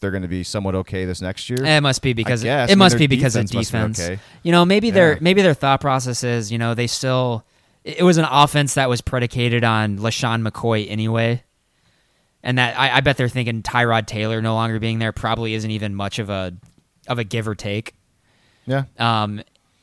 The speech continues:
Speaker 2: and they, yeah, they made the playoffs last year on their defense anyway, so they're probably thinking, "Well, it's still gonna be the Shady McCoy show," and maybe, maybe McCarron turns it over less than Tyrod Taylor. So, who knows?
Speaker 1: All right, let's talk about the other guys who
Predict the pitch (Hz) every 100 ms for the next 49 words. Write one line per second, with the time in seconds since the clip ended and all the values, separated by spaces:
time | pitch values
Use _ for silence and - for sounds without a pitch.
0 | _ 127 127 113 104 113 135 123 113 123
1 | 113 120 107 120 110 101 110 110 107 98
2 | 107 98 98 98 110 104 113 107 101 113
3 | 104 107 117 110 107 - - 139 120 117
4 | 117 107 - 117 117 107 - 120 110 -
5 | 95 95 107 _ _ _ - 120 120 120
6 | 117 110 - _ 107 113 123 117 110 117
7 | 117 104 120 110 104 110 104 92 95 -
8 | - 95 90 90 - 104 90 90 92 85
9 | 82 82 _ _ _ _ _ _ - 85
10 | 87 - _ _ - 202 120 104 - -
11 | - _ _ _ _ _ _ _ _ _
12 | _ _ - _ _ - 156 151 175 240
13 | 190 165 135 131 107 98 95 90 - 104
14 | 98 95